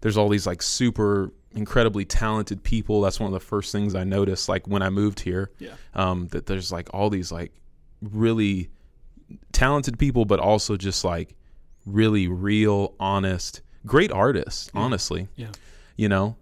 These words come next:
Speaker 1: And, uh, so the idea was kinda like, "Hey, wouldn't it be cool if, like, there was this thing, whatever that is, that gave all these people an opportunity to do something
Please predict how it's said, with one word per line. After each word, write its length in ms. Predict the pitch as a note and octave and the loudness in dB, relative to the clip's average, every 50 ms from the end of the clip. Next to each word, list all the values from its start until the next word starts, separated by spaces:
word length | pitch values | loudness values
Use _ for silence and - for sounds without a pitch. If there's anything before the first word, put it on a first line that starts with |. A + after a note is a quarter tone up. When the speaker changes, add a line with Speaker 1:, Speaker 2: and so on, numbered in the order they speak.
| _ - | _ -4
Speaker 1:
And, 280 | - G#2 G#2 G#2 G2+ G2 | 0 2 2 4 4 6
uh, 260 | G2 F#2+ F#2 F2 E2 - | 6 6 4 2 0 -2
so 240 | - - - B2 A#2 | -4 2 6 6 6
the 140 | A#2 A2+ A2 | 8 8 6
idea 320 | G#2 F#2+ F#2 A#2 C#3+ D3+ | 6 4 2 0 0 0
was 140 | A2+ G2+ - | 0 -2 -2
kinda 240 | - G#2+ G#2 G2+ G2+ | -2 -2 -2 0 0
like, 240 | G2 F#2+ F2+ - | 0 -2 -2 -2
"Hey, 200 | - - D3+ D3 | 0 2 2 2
wouldn't 260 | A#2 G#2 A2 B2 C3+ A#2+ | 2 2 0 -2 -2 -2
it 80 | G#2 | -2
be 100 | A2 G#2+ | -2 -4
cool 400 | G#2 - - A#2+ A#2 A2 A2 G#2 G2+ | -4 -2 -2 0 0 0 0 0 -2
if, 140 | - - | -4 -2
like, 340 | G2 F#2+ F2+ F2+ F2 - - - - _ - - _ - | -4 -4 -4 -4 -6 -10 -16 -20 -20 _ -20 -20 _ -6
there 120 | - A2 G#2 | -2 0 2
was 200 | G#2 G2+ F#2 F#2+ | 2 0 0 0
this 480 | G2 G2+ G2+ G2 - - - - - - - - - - _ _ - - - - - - _ _ - | 0 0 0 0 -2 -4 -6 -6 -8 -12 -14 -20 -20 -20 _ _ -20 -20 -20 -20 -20 -20 _ _ -20
thing, 560 | - - - A#2+ A2 G2 F#2+ F#2 G#2+ A2+ A2 | -12 -4 -2 0 0 2 0 0 0 -2 0
whatever 400 | G2 G2 G2+ G2+ G#2 G2+ G2+ G2+ | 0 0 2 2 0 0 0 0
that 220 | F#2+ G2+ G2 G2 G2+ | 0 0 0 0 0
is, 420 | A2 A2 G2+ F#2+ G2 F#2+ - - - - - - - - | 0 0 -2 -2 -4 -8 -10 -16 -20 -20 -20 -18 -2 0
that 100 | A2 F#2+ | 0 2
gave 320 | E2 G#2 G2+ G#2 G#2 F2+ | 4 4 6 6 4 2
all 200 | - - G#2+ A2 | 2 2 4 4
these 180 | G#2+ G#2+ G2 - | 4 2 0 0
people 320 | - B2 A2+ - G2+ G2 | 0 0 0 0 0 -2
an 80 | G2 F#2+ | -2 0
opportunity 640 | G2 G2+ - - F2+ - - A#2+ A#2+ A2+ G#2+ G2+ G2 | -2 -2 -2 -4 -8 -4 -2 2 2 4 4 4 4
to 100 | F#2+ F2+ | 2 2
do 160 | F2 G2 G2+ | 0 0 -2
something 640 | F#2+ - - G#2 F#2+ - - F#2 F#2 F#2 F#2 F2+ - | 0 0 -2 -2 -4 -2 -4 -4 -4 -4 -6 -8 -10